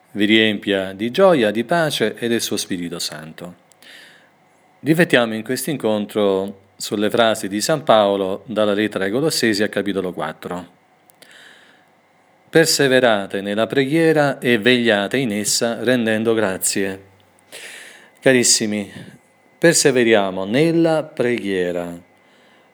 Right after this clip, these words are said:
La preghiera è il fondamento dell'evangelizzazione, è il fondamento della missione.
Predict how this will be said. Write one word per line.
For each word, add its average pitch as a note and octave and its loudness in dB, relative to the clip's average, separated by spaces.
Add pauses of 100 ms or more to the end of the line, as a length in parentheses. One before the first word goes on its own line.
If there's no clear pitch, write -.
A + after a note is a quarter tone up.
(100)
La C3+ 6
preghiera A#2 4
è - 2
il G#2+ 0
fondamento B2+ 2
dell'evangelizzazione, A2 0
è A2+ -6
il A2+ 0
fondamento D3 2
della B2 2
missione. A2+ -2